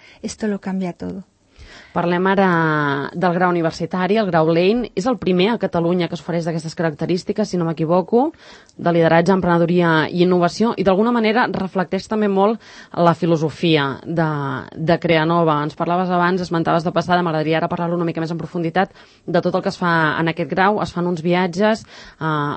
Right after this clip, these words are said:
Speaker 2: el primer curs em sembla que es va a Finlàndia, que és on
Speaker 1: Mhm.
Speaker 2: neix, eh, la filosofia Learning by Doing i aquest
Speaker 1: Sí.
Speaker 2: concepte d'escola. Posteriorment es va a Silicon Valley,
Speaker 1: Mhm.
Speaker 2: eh, el pol de la tecnologia i la innovació creixent,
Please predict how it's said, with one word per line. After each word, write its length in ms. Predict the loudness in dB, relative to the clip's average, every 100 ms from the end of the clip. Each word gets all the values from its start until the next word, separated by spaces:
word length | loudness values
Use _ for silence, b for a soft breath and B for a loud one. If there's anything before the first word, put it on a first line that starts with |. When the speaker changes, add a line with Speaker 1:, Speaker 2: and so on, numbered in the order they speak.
| -2
Speaker 2:
el 60 | -2
primer 220 | -2 -2
curs 240 | -2 -2 -2
em 120 | -4
sembla 160 | -4 -4
que 60 |
es 60 | -2
va 100 | -2
a 20 |
Finlàndia, 760 | 0 2 2 2 2 4 2 -2 B B
que 80 | -2
és 80 | 2
on 120 | 2
Speaker 1:
Mhm. 60 | 4
Speaker 2:
neix, 220 | 2 2
eh, 40 | -2
la 460 | -4 -4 -4 -6
filosofia 920 | -4 -2 0 -2 0 0 2 2 0 B B B
Learning 280 | -2 0 0
by 160 | 0 0
Doing 380 | 2 4 4 2
i 140 | -2
aquest 180 | -2 -2
Speaker 1:
Sí. 80 | -2
Speaker 2:
concepte 420 | -2 -2 0 0 2 0
d'escola. 640 | 0 -2 0 2 4 4 0 B B
Posteriorment 540 | -6 0 2 2 0
es 80 | -2
va 40 |
a 40 | -4
Silicon 340 | -4 -4 0
Valley, 460 | 2 2 2 2 -2 B B B
Speaker 1:
Mhm. 60 | 0
Speaker 2:
eh, 720 | 2 2 2 0 -2 -4 -4
el 60 | -2
pol 260 | 0 2 2
de 80 | 0
la 100 | -2
tecnologia 720 | -2 0 0 -2 0 2 4
i 40 |
la 100 | 4
innovació 580 | 4 2 0 0 0 0
creixent, 500 | 0 -2 0 0 0